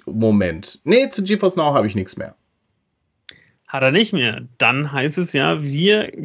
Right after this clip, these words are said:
Speaker 2: können drehen. Und das mache ich. Dreht, dreht, dreht. Was gibt's denn Neues bei Endstream?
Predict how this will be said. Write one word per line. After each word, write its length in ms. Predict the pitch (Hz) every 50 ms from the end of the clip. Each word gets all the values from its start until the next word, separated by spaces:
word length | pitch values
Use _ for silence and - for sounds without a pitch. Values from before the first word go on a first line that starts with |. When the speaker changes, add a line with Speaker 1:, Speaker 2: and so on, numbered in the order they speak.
| -
Speaker 2:
können 720 | - - 170 160 165 170 170 170 170 - - - - 147 147
drehen. 560 | 151 139 143 160 190 220 202 160 143 127 127
Und 400 | - - 131 139 147 147 147 - -
das 520 | 135 135 131 131 131 127 127 - - - - 131
mache 720 | 123 127 127 131 131 131 135 139 165 180 180 - - 110
ich. 800 | 107 - - 151 190 240 240 - - - - - - - - - _ _ _ _ _ _ _ _ _ _ _ _ _ _ _ _ _ _ _ _ _ _ _ _ _ _ _
Dreht, 400 | - 143 139 135 135 135 - -
dreht, 240 | 139 135 131 - -
dreht. 420 | 139 131 131 175 220 233 - - _ _ _ _ _ _ _ _ _ _ _ _ _ _ _
Was 180 | - 247 247
gibt's 180 | - 269 233 -
denn 120 | 269 262
Neues 220 | 262 262 269 262 262
bei 140 | - 254 -
Endstream? 1800 | - 285 294 330 349 339 - - - - 311 285 254 233 220 208 196 185 170 160 151 147 139 139 135 127 123 120 120 123 131 131 135 135 139 127